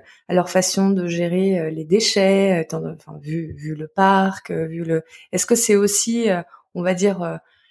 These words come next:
le, le green, euh, événementiel, est-ce que c'est des points sur lesquels vous commencez un petit peu à essayer de vous positionner aussi pour, euh,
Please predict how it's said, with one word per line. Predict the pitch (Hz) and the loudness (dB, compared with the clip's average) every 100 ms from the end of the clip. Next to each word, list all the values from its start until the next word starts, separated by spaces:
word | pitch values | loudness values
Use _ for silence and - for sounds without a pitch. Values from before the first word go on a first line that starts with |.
| _ 180 | _ -4
le, | 185 180 | -2 0
le | 185 180 | 2 2
green, | 180 196 226 226 | 2 4 4 4
euh, | 196 175 170 | 4 2 0
événementiel, | 185 175 185 185 180 - 214 233 233 | -2 0 0 0 -2 -2 0 0 0
est-ce | - | -2
que | 202 | -4
c'est | 190 190 | -4 -4
des | 175 185 | 0 -2
points | - - 220 226 240 | -2 -10 -2 -2 -2
sur | - 185 | -2 -2
lesquels | 180 202 196 | 0 0 0
vous | 196 | -4
commencez | 185 180 175 196 | -4 -4 -2 -2
un | 196 | -2
petit | 196 190 | -4 -10
peu | - 208 202 | -4 -2 0
à | 160 - - _ | -2 -8 -18 _
essayer | 190 185 208 | -4 0 0
de | 190 | 0
vous | 190 | 0
positionner | 190 - 220 202 202 - 208 214 254 | -4 -2 -2 0 0 0 2 2 0
aussi | 240 - 240 | -2 -4 -6
pour, | - 202 180 | -8 -8 -6
euh, | 170 | -8